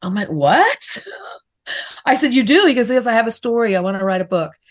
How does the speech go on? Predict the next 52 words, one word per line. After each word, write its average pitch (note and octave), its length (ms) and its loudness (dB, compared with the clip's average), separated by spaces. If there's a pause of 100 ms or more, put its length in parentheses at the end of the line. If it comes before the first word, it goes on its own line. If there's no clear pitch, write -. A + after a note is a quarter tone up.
(140)
And G3 140 0
then B3+ 140 2
I F4 100 2
got D#4 180 -2
on C#4+ 60 -2
the C4 80 -4
Ouija B3 280 -8
board G3+ 220 -4
with, F#3+ 160 -2
with F#3 380 -4
him, F3+ 320 -2 (400)
with G3 200 0
my F#3 100 2
partner, G3+ 480 2
and F3 180 2
he G3+ 80 -2
came G3 280 -4
through G3+ 500 0 (220)
and G3 80 2
he F#3+ 80 2
t-, A3+ 180 -2
started B3 260 0
telling C4+ 200 -4
me A#3 80 -4
this G#3+ 140 -6
whole A3+ 180 0
story, C4 560 0 (280)
but A#3+ 120 4
he B3 100 -2
changed C4+ 380 -2
it. - 20 -2
He F3 40 -2
had - 140 -8
three D4+ 240 -2
versions A3 500 -2
to D#3 180 -4
it. - 160 -8 (380)
And G#3+ 120 0
each D#4 300 -4
version C4 400 0
changed A#3 520 -4
over G3+ 200 -2
the G3 100 -2
years. A3 340 0
One A3+ 220 -2
was A#3 180 -2
about G3 300 0
his F#3+ 160 -4
horrific G3+ 580 -8
abuse. E3 520 -2 (360)
Like, F3+ 200 -4
"Mm, G#3+ 500 -4